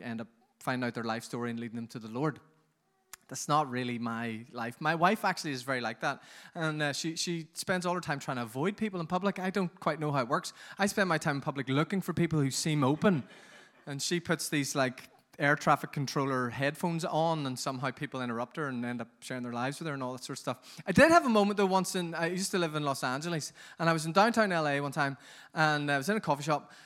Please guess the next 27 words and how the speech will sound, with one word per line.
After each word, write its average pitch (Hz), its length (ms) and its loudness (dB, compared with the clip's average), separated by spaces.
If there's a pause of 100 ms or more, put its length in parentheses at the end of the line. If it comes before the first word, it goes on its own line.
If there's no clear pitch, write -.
(180)
and, 143 500 0 (120)
um, 135 440 0 (120)
this 208 180 0
guy 165 240 6
walked 165 280 2
in 156 200 0
in 143 80 -4
a 135 40 -6
three-piece 143 460 -4
suit, 143 340 -4
which 160 180 -6
was 147 120 -8
really 185 240 2
not 151 220 2
normal, 139 460 -2 (320)
right? 139 180 2 (540)
And, 156 360 4
uh, 143 280 6
he 160 180 4
ordered 247 200 6
his 202 120 -4
coffee, 165 280 4
and 156 40 0
he 147 40 -4
sat 131 320 0
in, 139 200 -4
in, 139 160 -4